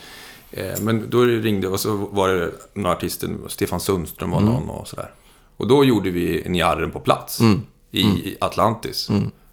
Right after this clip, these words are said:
Speaker 1: Ja, men så här går låten, och så stod du och, och Rusk där och,
Speaker 2: Mm.
Speaker 1: och sen var det klart, körde
Speaker 2: Mm.
Speaker 1: vi.
Speaker 2: Mm.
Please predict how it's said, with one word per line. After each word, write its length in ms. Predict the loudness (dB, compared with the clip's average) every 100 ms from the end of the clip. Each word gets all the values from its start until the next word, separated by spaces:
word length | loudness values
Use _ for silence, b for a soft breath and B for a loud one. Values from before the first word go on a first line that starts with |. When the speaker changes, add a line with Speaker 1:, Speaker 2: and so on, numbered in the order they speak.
| b
Speaker 1:
Ja, 160 | 0 0
men 140 | 2
så 80 | 2
här 120 | 0
går 140 | 0 -2
låten, 320 | -4 -6 -10
och 80 | -8
så 240 | -6 -6 -8 _ -20
stod 320 | -8 -6 -6
du 120 | -8
och, 140 | -8 -8
och 100 | -8
Rusk 300 | -10 -12 -8
där 180 | -8 -6
och, 220 | -8 -2
Speaker 2:
Mm. 140 | 0 -2 B B B B
Speaker 1:
och 120 | -12
sen 160 | -6 -2
var 80 | -2
det 40 |
klart, 420 | -2 -4 -4 -14 -6
körde 160 | -2 0
Speaker 2:
Mm. 40 | -2 -6 -8
Speaker 1:
vi. 60 | 0
Speaker 2:
Mm. 140 | 0